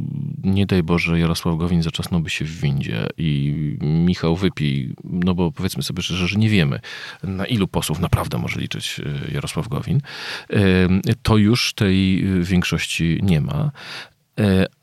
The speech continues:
a posłowie, e, partii opozycyjnych naprawdę nie będą. I tutaj kwestia, myślę, że Konfederacja również ma swoje rachunki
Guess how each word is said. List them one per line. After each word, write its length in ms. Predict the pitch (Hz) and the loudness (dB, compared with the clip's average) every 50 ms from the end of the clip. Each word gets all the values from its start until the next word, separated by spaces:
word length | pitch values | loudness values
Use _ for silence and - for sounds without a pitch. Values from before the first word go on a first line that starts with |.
| _ _ | _ _
a 360 | - 113 110 107 113 131 143 139 - - _ | 2 4 4 6 6 4 4 2 -2 -10 _
posłowie, 600 | - 123 113 - - 120 113 107 110 107 104 101 | 0 0 0 2 4 2 2 4 2 2 4 4
e, 280 | 101 98 98 98 95 - - - 104 101 - _ | 4 4 4 4 2 2 0 -2 -4 -4 -4 _
partii 500 | - 110 92 90 87 - - - 90 - | 2 2 2 2 0 -4 -4 -4 -2 -2
opozycyjnych 960 | - - - 98 92 90 - - 92 85 78 78 90 107 - - - - - 247 | -2 -4 -4 -4 -4 -4 -2 0 0 2 4 4 2 2 0 -4 -10 -18 -12 -4
naprawdę 580 | 190 120 117 113 110 - - 107 92 87 85 85 | 0 2 4 4 2 2 0 0 0 2 2 4
nie 120 | 87 85 | 4 4
będą. 600 | 82 85 76 67 58 - - 50 50 50 - - - - | 4 2 0 0 0 -2 -2 -2 -4 -4 -6 -8 -8 -6
I 100 | - 95 | -6 -6
tutaj 300 | - - - - 90 87 | -6 -4 -2 0 0 0
kwestia, 420 | - - 92 92 - - 85 80 78 78 | 0 -2 -4 -4 0 0 0 2 2 2
myślę, 340 | 82 73 90 95 - 92 | 0 0 0 0 0 0
że 80 | 90 92 | -2 0
Konfederacja 560 | - 98 87 - 82 87 85 85 80 - 92 | 0 0 0 2 2 4 4 2 2 2 2
również 320 | 95 95 82 80 78 - - | 2 2 2 2 2 2 0
ma 80 | 71 | -2
swoje 280 | - - - 73 71 71 | -2 -2 -2 0 0 0
rachunki 440 | 76 73 - 73 71 - - 69 | 0 0 0 0 -2 -2 -2 -6